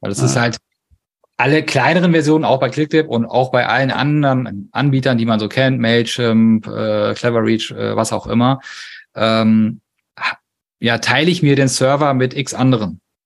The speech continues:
Speaker 1: So muss man sich mal ganz, also ganz kurz vielleicht mal einen technischen Exkurs. Man teilt sich den Server mit, mit, mit anderen und, äh, jetzt ist auf dem Server jemand, der absichtlich Spam verschickt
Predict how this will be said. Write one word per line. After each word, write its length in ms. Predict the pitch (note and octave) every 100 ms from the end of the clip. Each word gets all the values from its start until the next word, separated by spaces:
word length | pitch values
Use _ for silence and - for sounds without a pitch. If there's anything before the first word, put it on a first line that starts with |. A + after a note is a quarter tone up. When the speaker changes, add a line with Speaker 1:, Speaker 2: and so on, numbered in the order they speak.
| _ _ _ -
Speaker 1:
So 80 | G#2+
muss 160 | G#2+
man 80 | G#2+
sich 100 | G#2
mal 160 | A2 G#2
ganz, 220 | G#2 -
also 180 | G#2 A2
ganz 220 | A#2 -
kurz 260 | A#2 A2+
vielleicht 260 | - A2+ G#2+
mal 140 | G#2
einen 220 | G2+ A2 A2
technischen 360 | A#2+ A#2 B2+
Exkurs. 500 | A2+ - - B2+ B2 - - - -
Man 160 | A#2
teilt 180 | C3 C#3+
sich 140 | D3
den 100 | D3+
Server 380 | B2+ C#3+ C#3+ C#3
mit, 280 | C3+ C3 -
mit, 240 | B2 A#2+
mit 140 | A#2+ A2+
anderen 520 | C#3+ F3+ G#3 A3+ - - - - -
und, 580 | C3+ C#3 C#3 C#3 C3+ B2+
äh, 80 | C3
jetzt 220 | C3 F#3
ist 100 | F3
auf 100 | D#3
dem 140 | D#3
Server 260 | D3+ D#3 D#3+
jemand, 440 | D3+ D#3 D#3 C3+
der 720 | B2+ C3+ C#3 C#3 C#3 C#3 D3 - _ _ _ _ _
absichtlich 500 | D3+ D3 D3 - C#3
Spam 280 | - C#3 D3
verschickt 560 | E3 D#3+ D3 D3 -